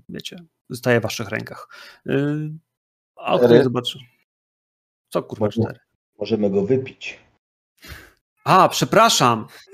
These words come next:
Speaker 1: Yy, Szewski, dziękuję ci, że mi przypomniałeś.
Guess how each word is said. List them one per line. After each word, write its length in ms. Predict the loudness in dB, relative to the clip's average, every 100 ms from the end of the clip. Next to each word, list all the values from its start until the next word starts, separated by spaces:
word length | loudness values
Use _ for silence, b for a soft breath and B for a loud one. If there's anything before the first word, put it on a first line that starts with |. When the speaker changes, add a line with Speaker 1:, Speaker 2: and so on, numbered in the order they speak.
| _
Speaker 1:
Yy, 400 | -4 -2 4 6
Szewski, 320 | 6 2 0
dziękuję 460 | 4 4 6 6 6
ci, 460 | 2 -2 -2 -6 _
że 140 | 2
mi 100 | 2
przypomniałeś. 720 | 2 -2 2 4 4 0 -6